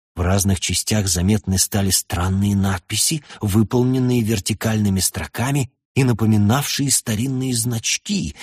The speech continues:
однако я никогда прежде не видел именно такие. «Агамическое письмо! Одна из старейших письменностей!»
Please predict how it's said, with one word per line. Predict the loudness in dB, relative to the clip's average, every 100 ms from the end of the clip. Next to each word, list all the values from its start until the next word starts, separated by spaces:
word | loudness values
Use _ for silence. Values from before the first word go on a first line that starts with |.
| -8
однако | -6 -4 -4 -2
я | -2 -2
никогда | -2 -4 -2 -2 -2
прежде | -2 -2 0 0
не | 2
видел | 0 0 -2 -4 -4
именно | 0 0 0 -2
такие. | -4 -8 -4 -4 -4 -8 -18 _ _ _ _ _ _ _ _ _ -6
«Агамическое | -4 0 0 0 0 0 0 0 -2 -4 -4
письмо! | -4 0 0 0 -4 -4 -6 _ _ _ -2
Одна | -2 2 2 2
из | 4 2
старейших | 2 -2 0 -2 0 -2 -2 -2
письменностей!» | 2 2 4 2 2 2 2 -2 -4